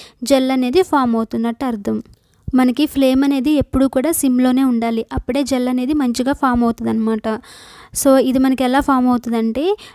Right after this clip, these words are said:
ఎగ్ వైట్ ఉంటుంది కదండి, ఆ ఎగ్ వైట్ అయితే ఎలాంటి కన్సిస్టెన్సీలో ఉంటుందో సేమ్ మనకి ఈ జెల్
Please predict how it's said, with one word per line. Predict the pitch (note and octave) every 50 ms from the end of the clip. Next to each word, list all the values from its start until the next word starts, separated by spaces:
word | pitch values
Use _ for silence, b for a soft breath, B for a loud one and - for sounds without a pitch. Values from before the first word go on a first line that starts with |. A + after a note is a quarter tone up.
| B B A#3+
ఎగ్ | A#3 A3 A3 C#4+ C#4+
వైట్ | C#4+ B3+ B3+ - C#4 C4+
ఉంటుంది | B3+ A3+ B3 A#3+ -
కదండి, | A#3+ A3 A3+ A3+ A3+ A3+ B3+ D#4+ E4+ F4+ - - B3
ఆ | B3 B3 A#3+ A#3
ఎగ్ | G#3+ G#3 B3 B3
వైట్ | C#4 C#4 C#4 - - C#4
అయితే | C4+ - - C4+ C#4 C4+ - B3
ఎలాంటి | A#3 A#3+ A#3+ B3+ C4 C4 - C#4 B3+ -
కన్సిస్టెన్సీలో | C4+ B3 B3 - C4 B3 - - C4 B3+ B3 - C4 C4 B3+ B3+ A#3+ A3+
ఉంటుందో | A3 G#3+ A3+ A#3 C#4+ F4 E4 -
సేమ్ | C4+ C4 C4 C#4+ C#4+ C#4+
మనకి | C4+ B3 A#3 D#4 E4 - -
ఈ | B3 G#3+ B3
జెల్ | A#3+ A#3 A#3+